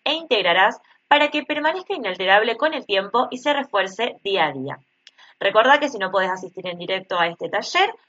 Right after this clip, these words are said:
lo podés disfrutar en diferido y para obtener más información acerca de este taller y de todos los talleres que se brindan desde Mindalia, ingresa a w w w punto mindaliatalleres punto com. Ahora sí,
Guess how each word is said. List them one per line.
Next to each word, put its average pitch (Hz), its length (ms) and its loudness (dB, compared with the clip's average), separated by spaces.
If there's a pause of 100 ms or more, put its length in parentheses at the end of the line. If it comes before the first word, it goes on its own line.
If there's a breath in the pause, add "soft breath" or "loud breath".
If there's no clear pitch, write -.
(120)
lo 175 140 0
podés 196 160 2
disfrutar 160 380 -4
en 165 100 -8
diferido 302 560 2 (240 loud breath)
y 254 100 -4
para 254 160 4
obtener 226 320 0
más 202 180 -2
información 220 600 -2
acerca 175 420 -4
de 156 160 -2
este 160 180 -10
taller 240 360 -4 (100)
y 185 140 -6
de 170 80 0
todos 220 200 2
los 202 140 -2
talleres 202 480 -6 (320)
que 311 100 4
se 294 140 -2
brindan 208 380 -2
desde 214 240 -4
Mindalia, 240 580 0
ingresa 233 460 -2
a 220 360 4
w 196 140 -6
w 202 400 0
w 277 220 2
punto 202 340 -4 (100)
mindaliatalleres 208 840 -4 (180)
punto 175 320 -6
com. - 120 -12 (580 soft breath)
Ahora 208 240 2
sí, 392 180 -2